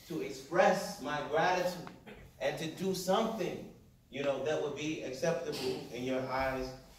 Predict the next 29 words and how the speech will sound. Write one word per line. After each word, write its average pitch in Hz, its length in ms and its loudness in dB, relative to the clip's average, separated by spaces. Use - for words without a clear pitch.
Ya 117 220 -2
Rab, 107 320 0
right? 117 300 -6
This 131 160 -8
is 131 160 -6
the 127 120 -4
expression, 139 640 -2
and 113 120 -4
this 127 140 -4
is 127 100 -8
the 117 100 -4
highest 135 460 -2
caliber 127 440 0
of - 80 -8
supplication. 95 640 -8
And 120 100 -4
I 139 80 4
won't 180 200 6
have 165 200 2
time 160 460 2
to 147 60 -6
close 151 460 2
entirely, 131 640 2
but 131 100 2
I'll 139 200 4
mention 143 540 -2
two 175 460 4
powerful 143 500 2
du'as. - 520 -4